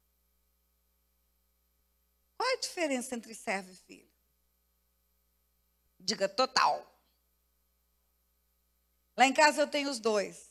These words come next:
Eu tenho o servo e tenho o filho. Tenho uma serva e tenho uma filha. O servo chama Raimundo.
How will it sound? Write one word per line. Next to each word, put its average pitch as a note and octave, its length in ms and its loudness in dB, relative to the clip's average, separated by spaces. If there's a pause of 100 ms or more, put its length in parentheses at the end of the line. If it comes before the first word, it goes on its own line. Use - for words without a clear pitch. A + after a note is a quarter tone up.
(140)
Eu G#3+ 80 -8
tenho A3 240 -2
o G#3 60 -4
servo A#3+ 540 2
e C4+ 60 -10
tenho A#3 240 -10
o A#3+ 40 -20
filho. G3 420 -10
Tenho G#3 220 -2
uma G#3+ 140 -6
serva A#3 420 -2
e - 20 -12
tenho A#3 180 -4
uma G#3 140 -10
filha. - 420 -12 (1400)
O C#4 120 -2
servo D4+ 680 4 (280)
chama A3 260 -8
Raimundo. A#3 680 4